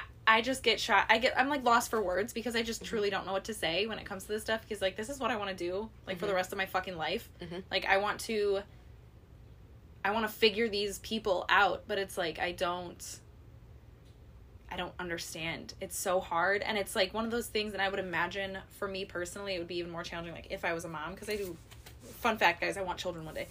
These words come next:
Speaker 2: Mm-hmm.
Speaker 1: But it's, it's hard to think about.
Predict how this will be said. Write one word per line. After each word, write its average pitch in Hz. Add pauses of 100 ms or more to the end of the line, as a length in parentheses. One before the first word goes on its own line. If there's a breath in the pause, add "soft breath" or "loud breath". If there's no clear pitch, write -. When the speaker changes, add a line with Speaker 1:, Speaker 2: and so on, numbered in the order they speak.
Speaker 2:
Mm-hmm. 180
Speaker 1:
But 220 (960 loud breath)
it's, - (720)
it's 214
hard 185
to 196
think 330
about. -